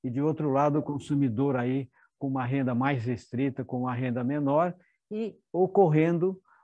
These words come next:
é, mudanças no hábito de consumo, havendo uma agilidade aí muito grande por parte do consumidor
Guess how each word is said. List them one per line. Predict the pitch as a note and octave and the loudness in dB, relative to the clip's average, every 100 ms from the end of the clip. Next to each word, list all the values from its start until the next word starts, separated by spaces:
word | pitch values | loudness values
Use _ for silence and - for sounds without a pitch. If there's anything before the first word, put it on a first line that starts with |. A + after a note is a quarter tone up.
| _ | _
é, | C3+ C3+ C3+ | -10 -6 -4
mudanças | B2+ E3+ A2+ E3 G3+ - D#3+ A#2+ | 2 2 4 2 2 0 -2 -2
no | C#3+ C3+ | 0 0
hábito | C3+ A2+ A#2 | 0 -2 -4
de | C3 | -4
consumo, | C#3 C3+ - D#3 E3 F3+ E3 _ _ _ - | -4 -4 -4 -2 0 -2 -6 _ _ _ -6
havendo | D3+ A#2 E3+ G3 D#3 | -4 0 2 4 4
uma | D3+ D3 | 2 2
agilidade | B2+ C#3+ C3 B2 D3 B2+ | 0 0 0 0 0 0
aí | C3+ | 0
muito | C3+ D#3+ E3 | 0 0 -2
grande | C3 B2+ D#3 D#3 A2 G#2+ _ _ _ | 0 2 4 4 2 -4 _ _ _
por | C#3+ C3+ | -10 -8
parte | - D3+ D#3+ - B2 | -4 -2 -2 -4 -6
do | B2+ | -6
consumidor | C3 B2 - B2+ C#3+ A#2 C3 D3 | -6 -8 -6 -6 -4 -4 -2 -4